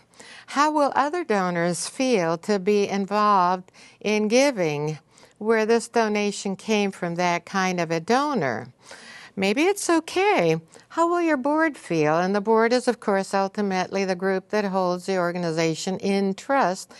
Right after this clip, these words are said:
and is accountable. And there are various other groups. You're standing in the community, of course, the people who volunteer for you. And you have to think about what is the broader effect,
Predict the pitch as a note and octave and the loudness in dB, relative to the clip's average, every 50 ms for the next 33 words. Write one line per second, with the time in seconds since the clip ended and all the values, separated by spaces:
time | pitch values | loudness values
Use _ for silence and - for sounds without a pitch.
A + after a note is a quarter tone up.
0 | - - _ - F#3+ F#3 F3+ F3+ F3+ F#3+ G3 - - C#4+ D4 E4 E4 C#4 F3+ D3+ | -20 -16 _ -6 -2 -2 0 -2 -2 -4 -6 -6 -6 -4 -4 -2 0 -2 -2 -2
1 | D3 C#3+ C#3 C#3 D3 D3+ - - - - - - - - - - G#3 - - - | 0 0 0 0 -2 -2 -6 -14 -20 -18 -18 -16 -16 -16 -16 -16 -10 -4 -2 0
2 | D4+ D#4 D#4 E4 E4 D#4+ D4+ C4 C4+ D4 D4+ D4+ D4 C4 A#3+ - - C#4 C4+ C4+ | 0 2 4 4 6 6 4 4 2 2 4 4 4 4 2 2 0 2 2 2
3 | B3+ B3 G#3+ - - F#3 F3 D#3+ D#3+ E3+ F3 - - C#4 C#4+ C4+ - - - A#3+ | 2 2 0 0 0 0 2 4 4 4 2 0 0 0 0 0 0 0 2 2
4 | G#3+ G#3 G3 F#3+ F#3 F#3 F3+ F#3 G3 A3+ A#3+ - D4 C#4 B3+ G#3 F#3 F3 D#3+ D#3 | 2 2 0 -2 -2 -2 -2 0 0 -2 -2 -2 -2 -2 0 0 0 0 -2 -2
5 | D#3+ E3 D#3+ D#3+ D#3+ D#3+ - - G3+ F#3+ F3+ F#3 F#3 - - A#3+ - C#4+ D4 C#4+ | -2 0 0 0 0 -2 -4 -2 0 2 2 2 0 0 -4 -4 0 0 -2 0
6 | - C#4+ C4+ A#3+ B3 G#3+ G3 G3 F#3+ F#3 F#3+ F#3+ F#3+ F#3+ - - G3+ F#3+ F3+ F3+ | 0 -2 -2 0 0 0 0 0 0 0 0 -2 -4 -4 -4 -4 -2 0 0 0
7 | F3+ F3+ - - F3+ F3+ F3+ F3+ F#3 G3 G3+ A3 A3+ - - - - - - - | -2 -4 -6 -4 -4 -2 -2 -2 -2 -2 -2 -2 -4 -6 -10 -20 -20 -18 -18 -18
8 | - - - - - - _ - - A#3+ A#3+ A#3 A#3 A#3 A3+ A3+ A3 G3+ - - | -18 -18 -18 -20 -20 -20 _ -4 0 2 4 4 4 4 2 0 0 -2 -4 -8
9 | _ - - - - - A#3+ B3+ C4 C4+ D4+ D#4+ E4+ E4 - - C#4+ C4 - - | _ -18 -20 -18 -8 -2 -2 0 0 2 2 2 2 2 0 0 0 0 0 0
10 | D#4 D#4+ D#4+ D#4+ - A3+ G3 G#3+ G#3+ G#3+ G#3 - - A#3 C4+ D4+ E4+ E4+ - - | -2 -2 0 0 -2 0 2 2 2 2 0 0 0 2 2 2 2 0 2 2
11 | B3+ B3 A#3 G#3+ G#3 G#3 F3+ F3 F#3+ F#3+ G3 F#3+ G3+ G#3+ A3 A3+ B3 B3+ C4 A#3+ | 2 2 2 0 -2 -2 -2 -2 -2 0 0 2 2 2 2 2 2 0 0 0
12 | - A#3+ B3 B3 A#3+ - - - - D#4+ C#4+ E3+ C#3+ - - - - - | 0 0 0 0 -2 -6 -8 0 0 2 2 0 -4 -8 -14 -20 -20 -20